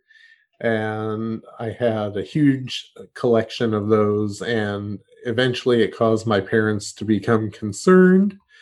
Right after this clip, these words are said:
that I wasn't reading anything productive. And so they took away all my Savage Sword of Conans and told me I couldn't read those anymore, that I had to read actual books.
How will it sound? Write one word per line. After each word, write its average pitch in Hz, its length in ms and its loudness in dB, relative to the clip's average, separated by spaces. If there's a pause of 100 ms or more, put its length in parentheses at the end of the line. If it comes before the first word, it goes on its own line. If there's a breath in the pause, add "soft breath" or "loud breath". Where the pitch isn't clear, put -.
(400 soft breath)
that 113 380 2 (760)
I 120 100 -2
wasn't 117 360 0
reading 113 340 0
anything 107 540 -4
productive. 95 680 -6 (580)
And 104 300 -4
so 113 240 4
they 110 140 2
took 165 220 0
away 143 240 4
all 123 160 0
my 117 140 -2
Savage 113 440 -2
Sword 107 280 -2
of 95 80 -14
Conans 113 560 -4
and 98 140 -6
told 113 220 -2
me 110 180 -6
I 101 100 -4
couldn't 117 320 -6
read 110 220 0
those 104 300 -4
anymore, 98 480 -4
that 98 160 -4
I 101 100 2
had 110 220 0
to 107 60 -2
read 107 260 0
actual 95 480 -2
books. - 520 -4